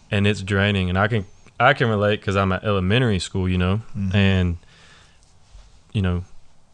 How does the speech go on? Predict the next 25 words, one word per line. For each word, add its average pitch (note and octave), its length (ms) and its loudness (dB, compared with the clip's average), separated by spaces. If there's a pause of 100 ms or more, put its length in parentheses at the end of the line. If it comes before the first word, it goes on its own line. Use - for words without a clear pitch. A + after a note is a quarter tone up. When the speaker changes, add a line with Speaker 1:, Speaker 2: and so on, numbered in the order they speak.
(140)
Speaker 1:
yesterday A#2 500 4
was G2+ 100 4
a F#2+ 40 -2
perfect G#2+ 340 2
example. F#2+ 260 0
I G2+ 100 2
didn't G#2+ 140 -4
realize, G#2 320 2
I A2+ 60 4
didn't B2 100 4
realize A#2+ 220 2
how A2 100 2
stressed - 420 -2
I G2+ 60 0
was F#2 500 -2 (440)
until G#2+ 220 2
I G2 80 4
came G2+ 180 2
here F#2+ 100 2
and F2+ 80 -2
tried F#2 140 -2
to F2 60 -4
lift, F#2 360 -2
I G#2 100 0
guess. A2+ 320 -2